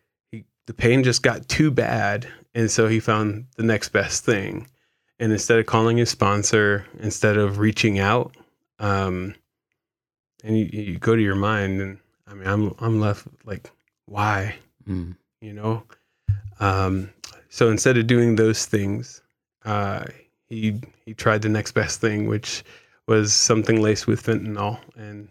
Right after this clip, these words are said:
Speaker 1: that was, that was it.
Speaker 2: Mm. As you put yourself back, well, I, I mean,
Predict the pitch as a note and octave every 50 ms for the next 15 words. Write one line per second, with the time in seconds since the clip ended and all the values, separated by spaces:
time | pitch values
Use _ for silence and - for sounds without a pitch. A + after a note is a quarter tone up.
0 | _ _ - A2+ G#2+ G#2+ G#2+ G#2+ G#2+ A2 - - - - - A2+ A2 G#2+ G2+ -
1 | A#2 A2+ - - - - _ _ _ _ _ _ G#2 F#2 E2+ F2 F2+ - _ _
2 | _ _ _ _ _ _ _ _ _ _ _ _ _ _ _ _ _ _ _ _
3 | _ _ _ - C#3+ E3 F#3+ - - - F2+ A2 A2+ - - - A2 G#2+ G#2 -
4 | - F2+ F#2+ F#2+ F#2+ F#2+ F#2 F#2 F2 - - - - - - _ _ _ _ _
5 | _ _ _ _ _ - G2 G2 G#2 G2 G2+ F#2 - A2+ A#2 A2+ A2 G#2 G2+ G2